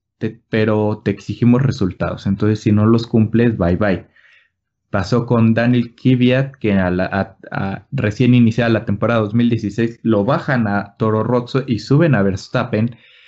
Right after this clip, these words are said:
Pasó en la temporada pasada con Gasly, bajándolo a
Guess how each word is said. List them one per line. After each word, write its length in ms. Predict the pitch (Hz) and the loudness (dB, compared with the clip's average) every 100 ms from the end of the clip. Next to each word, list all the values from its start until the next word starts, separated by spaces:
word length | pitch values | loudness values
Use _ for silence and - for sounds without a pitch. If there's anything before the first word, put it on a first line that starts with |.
| _ _ _ | _ _ _
Pasó 560 | 101 101 127 123 127 - | -6 -2 0 2 0 0
en 120 | 113 | -2
la 100 | 104 | 0
temporada 480 | 101 101 107 117 117 | -4 -2 0 0 -4
pasada 400 | 101 117 113 - | -4 -2 -2 -4
con 220 | 92 98 | -2 0
Gasly, 560 | 117 135 135 120 - - | 0 0 2 0 -2 -6
bajándolo 720 | 92 - 143 175 160 127 107 | -8 -4 0 0 2 0 0
a 280 | 98 95 | -2 -4